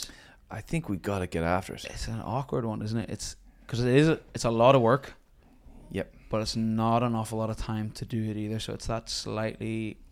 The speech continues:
Speaker 1: Like, it's designed originally as a test, you know, so
Speaker 2: Yeah,
Speaker 1: you think
Speaker 2: so
Speaker 1: about it that way.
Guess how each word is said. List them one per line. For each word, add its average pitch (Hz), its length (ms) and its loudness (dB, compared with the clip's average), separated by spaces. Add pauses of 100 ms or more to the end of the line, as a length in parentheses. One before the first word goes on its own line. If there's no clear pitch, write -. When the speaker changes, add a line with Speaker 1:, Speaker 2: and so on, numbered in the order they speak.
(440)
Speaker 1:
Like, 110 140 2
it's 98 140 2
designed 113 380 4
originally 98 340 4
as 85 100 2
a 82 60 0
test, - 440 -2
you 87 80 -6
know, 92 160 -2
so - 140 -4
Speaker 2:
Yeah, 85 60 0
Speaker 1:
you 85 60 -2
think 113 140 -2
Speaker 2:
so 104 40 -2
Speaker 1:
about 101 100 4
it - 60 -2
that 104 140 2
way. 87 200 0